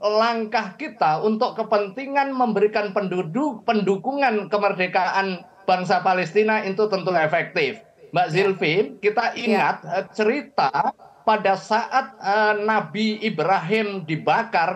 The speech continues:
Speaker 1: karena perjuangan tauhid, kemudian ada seekor semut berkontribusi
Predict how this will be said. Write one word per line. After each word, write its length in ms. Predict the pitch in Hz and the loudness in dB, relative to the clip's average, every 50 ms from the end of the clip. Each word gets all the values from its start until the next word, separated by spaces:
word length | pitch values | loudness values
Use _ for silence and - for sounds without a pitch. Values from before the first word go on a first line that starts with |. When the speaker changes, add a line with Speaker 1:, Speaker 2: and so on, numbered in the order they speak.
| 180 | 0
Speaker 1:
karena 320 | 180 185 185 196 202 190 190 | 0 0 0 0 -4 -4 -2
perjuangan 800 | - 196 156 - - 151 160 175 185 208 233 240 220 208 202 - | -2 -4 -4 -4 -4 0 2 2 2 2 2 0 0 0 -2 0
tauhid, 560 | 175 170 160 135 - - 151 156 185 220 - - - _ _ - - - _ | 0 2 2 2 2 0 0 0 0 -2 -4 -8 -20 _ _ -20 -20 -8 _
kemudian 560 | - 240 247 254 254 233 190 214 220 247 247 | -2 0 2 2 0 2 2 4 2 2 2
ada 320 | - - 226 214 220 220 | 0 -2 -2 0 -2 -4
seekor 560 | 214 - 233 196 - 226 214 220 233 226 220 208 | -4 -4 -6 -6 -4 -4 -2 0 2 2 2 2
semut 640 | 214 - 214 190 220 262 262 240 190 156 - - - - - - - - - | 0 -2 -2 0 2 2 4 4 2 2 -2 -6 -18 -20 -20 -20 -20 -8 -2
berkontribusi 1400 | - 208 208 208 - 226 220 214 208 214 214 220 214 165 180 196 208 208 - - 262 269 269 269 269 - - - | 0 0 2 2 2 2 2 2 2 0 0 0 0 -2 -4 -6 -6 -6 -6 -4 -2 -2 -2 -2 -2 -6 -10 -16